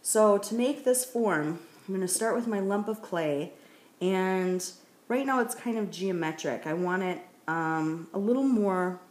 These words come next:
sphere-like, a little more like a ball to get it started. So, get it into a cube first. Whenever I make a sphere, I always just start with a cube.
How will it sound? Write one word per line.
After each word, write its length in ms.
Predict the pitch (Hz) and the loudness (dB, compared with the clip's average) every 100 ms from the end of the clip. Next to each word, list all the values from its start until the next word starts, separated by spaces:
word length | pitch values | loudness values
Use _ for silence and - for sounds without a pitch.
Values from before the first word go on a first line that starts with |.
| - - - - | -20 -20 -20 -10
sphere-like, 840 | - - 156 180 202 254 302 - - - | -8 -2 0 0 0 0 -2 -6 -14 -6
a 20 | |
little 180 | 185 233 | -2 2
more 200 | 233 208 | 2 2
like 160 | 196 | 0
a 40 | 175 | -2
ball 400 | 147 151 139 85 | -2 0 0 -2
to 120 | - | -6
get 100 | - | -8
it 140 | - | -6
started. 400 | - 143 127 - - - - - - - - _ - - - - - - - - | -4 -2 -4 -6 -12 -20 -20 -20 -20 -20 -20 _ -20 -20 -14 -12 -12 -18 -20 -10
So, 720 | - - 226 175 143 170 254 - - - - - - - - _ 127 - - - - - _ _ _ - - - - - - _ - - - - - | -6 0 2 2 2 -2 -6 -8 -10 -10 -10 -20 -20 -20 -20 _ -2 -2 -10 -20 -20 -20 _ _ _ -6 -6 -6 -16 -20 -20 _ 2 2 2 -10 -16
get 120 | 202 | -8
it 120 | 208 208 | -6 -2
into 520 | 175 185 185 160 151 | 4 4 4 -8 -10
a 60 | 147 | -12
cube 440 | - 233 233 - | -12 -6 -2 -2
first. 720 | - - 147 180 - - - - - - - - - _ _ _ - - - | -4 -4 -2 -2 -4 -6 -2 0 0 -6 -18 -20 -20 _ _ _ -6 -6 -6
Whenever 380 | - 170 185 208 | -10 -6 -2 -2
I 80 | 196 | -2
make 240 | 196 180 | 0 -2
a 60 | 156 | -2
sphere, 600 | - - 180 175 160 165 - - - - | -8 -4 -2 0 0 -2 -4 -4 -10 -14
I 220 | - 147 | -8 -4
always 260 | 151 151 151 | -2 -2 0
just 280 | - - - | -2 -2 -6
start 240 | 143 139 | -6 -6
with 100 | 139 | -8
a 40 | 131 | -12
cube. 460 | - 139 135 127 | -10 -6 -6 -8